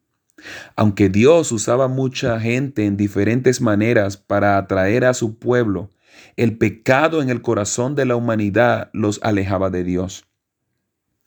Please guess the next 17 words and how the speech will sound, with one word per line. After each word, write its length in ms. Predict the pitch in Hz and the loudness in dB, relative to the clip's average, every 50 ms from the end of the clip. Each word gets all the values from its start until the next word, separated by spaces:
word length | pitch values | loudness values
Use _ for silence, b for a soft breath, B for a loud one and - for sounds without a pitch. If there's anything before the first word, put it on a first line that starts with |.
| B B B B B B B B B B _ | B B B B B B B B B B _
Poco 300 | - 135 143 147 147 165 | 2 2 4 4 4 2
a 120 | 143 - | 2 2
poco, 480 | - 117 123 123 - - 104 92 98 b b b b b b | 2 0 0 0 -2 -4 -4 -4 -6 b b b b b b
los 180 | - 117 127 127 | 0 0 2 2
sacerdotes 680 | - 127 - 123 117 110 104 117 127 151 147 170 160 | 0 0 0 0 0 2 4 4 4 4 2 0 -2
se 140 | - 147 123 | -2 -2 -2
corrompieron 840 | - - 131 123 127 120 110 101 - 110 113 120 131 135 135 123 110 | -2 -2 0 0 0 -2 -2 -4 -4 -2 0 2 2 2 2 0 0
y 100 | 107 101 | -2 -2
comenzaron 600 | 98 113 110 107 104 101 - 117 120 127 135 127 | -2 0 0 0 0 0 0 0 0 2 0 0
a 80 | 113 | 0
complacer 560 | - 120 113 110 110 104 101 - - 113 117 | 0 -2 -2 0 0 0 0 0 0 0 2
al 180 | 113 107 98 95 | 2 0 -2 -4
pueblo 440 | - - 107 117 139 143 147 131 110 | -4 -2 0 0 2 2 2 2 2
en 140 | 107 107 104 | 4 2 2
lugar 340 | 104 98 90 101 104 101 | 2 2 2 0 0 0
de 120 | 98 95 95 | 0 -2 -2
Dios. 440 | 90 92 90 - 92 92 - - _ | -2 -2 -4 -4 -6 -8 -14 -18 _